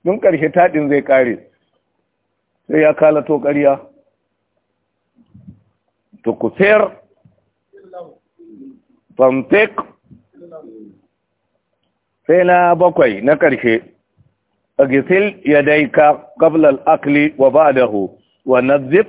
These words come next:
asnanaka. Wa la tudkhil at-ta'ama ala at-ta'am. Ka wanke hannayenka kafin cin abinci da bayansa. Ka tsaftace haƙwaranka. Kada ka shigar da abinci a bisa abinci. In dai kana ƙoshe, to ka haƙura. Amma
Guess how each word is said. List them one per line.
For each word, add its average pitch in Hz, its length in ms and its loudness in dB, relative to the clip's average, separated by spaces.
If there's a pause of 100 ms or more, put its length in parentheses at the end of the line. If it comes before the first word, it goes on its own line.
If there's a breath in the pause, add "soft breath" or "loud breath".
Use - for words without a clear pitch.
asnanaka. 151 1040 0 (320)
Wa 131 160 2
la 123 160 4
tudkhil 151 400 -2
at-ta'ama 147 680 2
ala 135 140 2
at-ta'am. 127 540 2 (720)
Ka 117 80 -6
wanke 143 280 0
hannayenka 131 560 -2
kafin 117 480 -4
cin 147 200 -2
abinci 120 340 -4
da 120 120 0
bayansa. 104 580 0 (460)
Ka 123 100 2
tsaftace 143 460 -2
haƙwaranka. 117 760 0 (420)
Kada 143 200 2
ka 127 120 -4
shigar 120 280 -4
da 104 140 -8
abinci 113 300 -4
a 104 80 0
bisa 95 260 -6
abinci. 107 440 -10
In 185 140 -8
dai 196 140 -2
kana 156 380 -2
ƙoshe, 135 500 -2 (640)
to 104 100 -10
ka 98 120 -2
haƙura. 95 340 -2 (1600)
Amma 127 200 -2